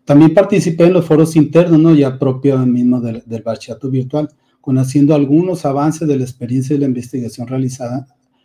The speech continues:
eh, con respecto a esta temática, ¿no? Eh, las experiencias que tengo por el momento donde he mostrado esta, eh, es, eh, con los propios maestros de la Universidad Autónoma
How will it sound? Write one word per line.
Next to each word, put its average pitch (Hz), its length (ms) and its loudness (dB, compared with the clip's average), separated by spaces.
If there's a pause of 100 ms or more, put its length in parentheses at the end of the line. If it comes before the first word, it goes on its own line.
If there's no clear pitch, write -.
(260)
eh, 117 180 -10
con 120 140 -12
respecto 120 520 -10
a 117 140 -6
esta 113 720 -10
temática, 127 560 -4
¿no? 139 240 -4 (520)
Eh, 131 180 0
las 135 220 -2
experiencias 160 540 0
que 165 120 -2
tengo 160 280 2
por 165 120 2
el 147 60 4
momento 135 440 2
donde 123 300 -2
he 131 40 -2
mostrado 135 640 -2
esta, 127 540 -8 (160)
eh, 101 220 -16 (520)
es, 135 380 -4
eh, 113 220 -10 (880)
con 117 160 -6
los 110 260 -8
propios 131 420 -2
maestros 123 400 0
de 135 100 0
la 123 60 -2
Universidad 113 440 -8
Autónoma 127 480 -8